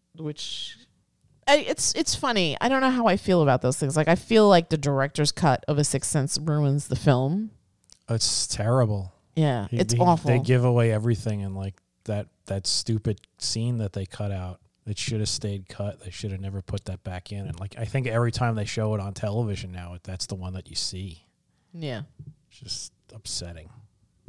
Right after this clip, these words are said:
Speaker 1: Yeah, so, I mean, there's, uh, I'm, I'm looking at the I M D B page. There's, it's pretty long.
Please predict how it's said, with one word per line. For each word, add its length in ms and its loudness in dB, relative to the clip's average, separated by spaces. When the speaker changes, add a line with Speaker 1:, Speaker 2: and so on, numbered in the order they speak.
Speaker 1:
Yeah, 380 4
so, 300 6
I 100 8
mean, 160 2
there's, 440 0
uh, 100 -2
I'm, 380 -2
I'm 180 -4
looking 300 -2
at 140 2
the 140 0
I 120 2
M 60 -2
D 140 -6
B 160 -6
page. 500 -4
There's, 300 -4
it's 200 -4
pretty 320 -4
long. 440 -6